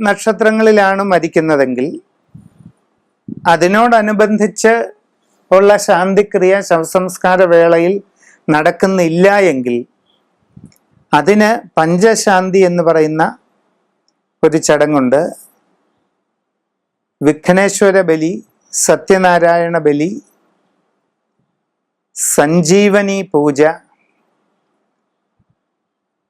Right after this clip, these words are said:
സായുജ്യ പൂജ, നവഗ്രഹ ശാന്തി, ഈ അഞ്ച് ചടങ്ങുകൾ ചേർത്ത് നടത്തുകയാണ്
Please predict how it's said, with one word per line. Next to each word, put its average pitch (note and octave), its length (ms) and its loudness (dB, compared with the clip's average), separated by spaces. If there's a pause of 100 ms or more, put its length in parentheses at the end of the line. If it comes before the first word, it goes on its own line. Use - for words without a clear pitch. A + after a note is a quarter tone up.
(160)
സായുജ്യ F3 760 0
പൂജ, D3+ 320 -4 (400)
നവഗ്രഹ C#3+ 600 0
ശാന്തി, C#3 480 -2 (140)
ഈ D3+ 120 2
അഞ്ച് D#3+ 380 0 (260)
ചടങ്ങുകൾ D3+ 560 0 (600)
ചേർത്ത് E3 680 2 (260)
നടത്തുകയാണ് C#3+ 840 0